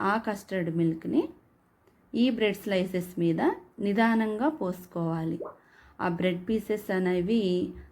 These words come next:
కస్టర్డ్ మిల్క్ని అబ్జర్వ్ చేసుకోవాలండి. చక్కగా పీల్చుకొని మనకి ఆ స్వీట్‌నెస్ అనేది బ్రెడ్ లోపలికి కూడా వెళ్ళాలి. ఇలా కస్టర్డ్ మిల్క్ అనేది పోసుకున్న తర్వాత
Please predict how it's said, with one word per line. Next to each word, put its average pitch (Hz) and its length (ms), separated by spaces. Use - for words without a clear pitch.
కస్టర్డ్ 202 540
మిల్క్ని 185 560
అబ్జర్వ్ 196 440
చేసుకోవాలండి. 165 920
చక్కగా 202 520
పీల్చుకొని 185 720
మనకి 185 300
ఆ 196 80
స్వీట్‌నెస్ 214 640
అనేది 185 340
బ్రెడ్ 190 320
లోపలికి 180 520
కూడా 175 340
వెళ్ళాలి. 185 500
ఇలా 190 280
కస్టర్డ్ 220 460
మిల్క్ 196 300
అనేది 180 340
పోసుకున్న 170 640
తర్వాత 180 500